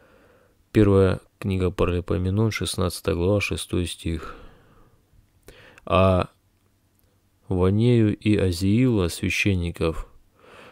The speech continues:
чтобы постоянно трубили пред ковчегом завета Божия». Книга Откровения, восьмая глава, шестой стих. «И семь ангелов, имеющие семь труб,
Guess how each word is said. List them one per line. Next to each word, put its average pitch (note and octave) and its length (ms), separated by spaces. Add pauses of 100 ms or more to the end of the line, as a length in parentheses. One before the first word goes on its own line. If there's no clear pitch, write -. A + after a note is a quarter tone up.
чтобы A2 460
постоянно A2+ 720
трубили G#2 640
пред G2 420
ковчегом G2+ 680
завета F#2+ 440
Божия». E2 640 (4000)
Книга F#2 420
Откровения, F#2 720
восьмая F2 440
глава, F#2 300
шестой F2+ 560 (120)
стих. - 600 (420)
«И E2+ 120
семь A#2+ 440
ангелов, G#2 680
имеющие G2 680
семь F#2 340
труб, A2 420